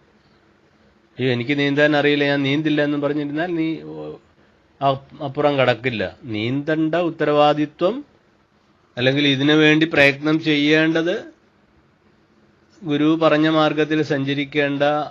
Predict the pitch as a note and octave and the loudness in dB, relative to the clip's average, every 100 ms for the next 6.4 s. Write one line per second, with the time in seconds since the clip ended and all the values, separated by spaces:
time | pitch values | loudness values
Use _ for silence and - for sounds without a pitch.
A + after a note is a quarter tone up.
0 | - C#3+ - C3 B2 C3 B2+ B2+ B2 A#2 | -12 -14 -4 0 0 -2 -6 -6 -6 -4
1 | G#2+ G#2+ G#2+ G2+ E2+ E2+ _ _ _ _ | -2 -2 -2 -4 -8 -16 _ _ _ _
2 | _ _ _ _ _ _ _ _ _ _ | _ _ _ _ _ _ _ _ _ _
3 | _ - A#2+ C#3+ D#3+ D#3+ F3 D#3+ D#3+ E3 | _ -8 -4 2 4 4 4 2 2 4
4 | F3+ F#3+ F#3+ F3+ E3 D#3+ D3+ C#3+ D3 C#3 | 4 2 2 2 2 2 0 -2 0 2
5 | B2+ B2 B2 A#2+ A#2 A#2 C3+ D3 C#3+ C#3+ | 2 0 -2 -2 0 0 -2 -2 -4 -2
6 | C#3+ C#3 C#3+ | -2 -2 0